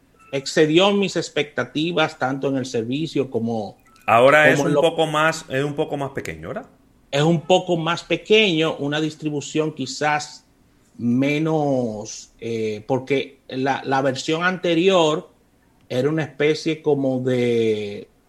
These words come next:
Speaker 1: pasadizos que te llevaban a áreas,
Speaker 2: Ok.
Speaker 1: eh, distintas. Ahora es más abierto todo.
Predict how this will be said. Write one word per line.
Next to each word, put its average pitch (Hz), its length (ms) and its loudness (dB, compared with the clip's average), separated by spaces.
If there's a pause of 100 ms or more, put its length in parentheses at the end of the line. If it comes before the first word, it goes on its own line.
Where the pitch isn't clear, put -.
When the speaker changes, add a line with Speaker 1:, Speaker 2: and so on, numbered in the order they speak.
(420)
Speaker 1:
pasadizos 170 1120 4
que 135 160 -2
te 139 160 0
llevaban 139 600 2
a 139 340 4
áreas, 135 720 -2 (180)
Speaker 2:
Ok. - 180 -8
Speaker 1:
eh, 120 440 0
distintas. 139 720 -2
Ahora 156 220 2
es 175 140 -6
más 180 380 2
abierto 147 760 2
todo. 104 500 -4